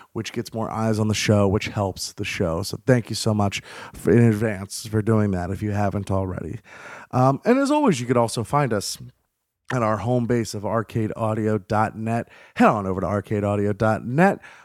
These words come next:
home for all your audio needs. That's not exactly the catchphrase, 'cause you could think of, like, "Oh, I need speakers." No, that's not where you're gonna go for that. Home of all your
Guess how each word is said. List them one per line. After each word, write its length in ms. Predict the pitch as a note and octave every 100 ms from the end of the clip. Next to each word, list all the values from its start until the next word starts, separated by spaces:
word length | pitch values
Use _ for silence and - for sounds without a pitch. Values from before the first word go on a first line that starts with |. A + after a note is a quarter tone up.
| -
home 540 | C4+ G3+ G#2+ F#2 F#2+
for 800 | F#2 G#2+ G2+ G2+ G#2 G#2 G#2+ -
all 460 | - E3+ A2+ G2+ G2
your 640 | G2+ F#2+ E2+ F2 F2 - - - -
audio 800 | - A2 A2+ C#3 E3+ G3 G3+ A3
needs. 840 | A#3+ B3 A3 D#3+ A2+ G#2 G2+ G2
That's 240 | G#2+ G#2 -
not 240 | G#2+ F#2+ - _ - -
exactly 720 | G#2 A2+ G#2 A2 G2 A2 F#2
the 220 | F2 F#2 E2+ -
catchphrase, 720 | E2 - D#2+ E2 A2+ F#2+ F#2+
'cause 200 | G2 G2
you 100 | F#2+
could 160 | F#2
think 160 | - F#2
of, 60 | E2
like, 120 | F#3
"Oh, 180 | E4+ D3+
I 40 |
need 160 | D3+ D#3+
speakers." 460 | A3+ G3+ G2+ F2+
No, 260 | G2 F#2 F2+
that's 240 | D#2+ D#2
not 140 | - -
where 80 | A#1
you're 100 | G#1
gonna 140 | A#1
go 200 | B1 G#1+
for 120 | -
that. 260 | - B1+ - _ _ - - _ _
Home 280 | _ G#3 C4+
of 100 | E3
all 160 | F3+ G3
your 280 | G3 F#3+